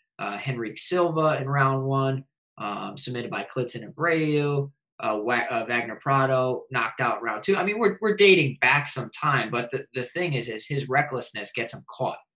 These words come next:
Now, can this new coaching staff really kinda slow him down and he'll, he can start reaching his potential? We'll have to see. But I do think that Ryan Spann, <laughs> it's hard to,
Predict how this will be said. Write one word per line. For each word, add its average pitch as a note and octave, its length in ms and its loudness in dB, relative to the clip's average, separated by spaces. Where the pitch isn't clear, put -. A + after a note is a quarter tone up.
Now, A#2 320 0
can C#3 100 -2
this C3+ 160 0
new D3+ 100 0
coaching C#3 360 -4
staff B2+ 400 0
really C3 500 2
kinda A#2 260 0
slow C#3+ 500 2
him D3+ 260 2
down B2+ 560 2
and A#2+ 260 4
he'll, B2 240 -4
he C3+ 140 -6
can C3+ 100 -2
start B2 260 -2
reaching B2 300 -4
his G#2+ 120 -8
potential? C#3+ 520 -4
We'll C#3 140 2
have C3+ 220 0
to A2+ 80 -6
see. C3+ 440 0
But E3 160 8
I D3+ 100 6
do F#3+ 220 2
think F3+ 220 0
that C3+ 180 4
Ryan C3 240 6
Spann, - 340 0
<laughs> - 260 -20
it's F#3+ 140 4
hard - 180 2
to, E3 100 -2